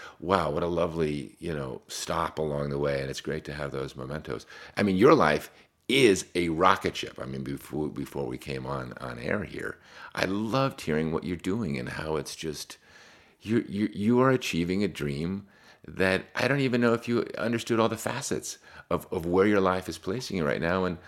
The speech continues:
all the one, every dude, I'm telling you right, I'm gonna speak f-, from, I'm, I'm, I'm representing the dudes right now, okay? <laughs> Would love your life right now. Would love what you're doing and that you're on golf course and you're interviewing people.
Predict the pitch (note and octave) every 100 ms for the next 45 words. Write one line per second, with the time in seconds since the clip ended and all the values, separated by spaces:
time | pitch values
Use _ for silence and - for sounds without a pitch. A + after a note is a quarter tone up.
0 | - - - G#2 C3+ A#2+ G#2+ G2+ A2 -
1 | - - - D3 E3 - G2 C#2+ - G#2+
2 | A#2 G#2 E2+ D2+ G2 F2+ F#2 E2 - B1+
3 | - D#2+ - F2 F2 F#2 G2 G2 G#2+ G2
4 | F#2 E2+ D2+ D#2+ C#2+ C2 C#2 - B1+ D2
5 | D2 D#2+ E2 - A3+ - D#3+ A2+ C3 A2
6 | B2+ B2 C3+ A2+ A2+ A#2+ G#2 A2+ B2+ -
7 | - - C#2+ C2 B1+ - - _ - A2
8 | G2+ B2 B2+ D3 C#3 A#2 - G#2+ G#2+ A2
9 | A2+ G2+ F2 - A2 B2 B2+ G2+ C3 -
10 | A2+ F2 G#2+ A2 B2+ A2+ G#2+ G#2+ G2 D#2+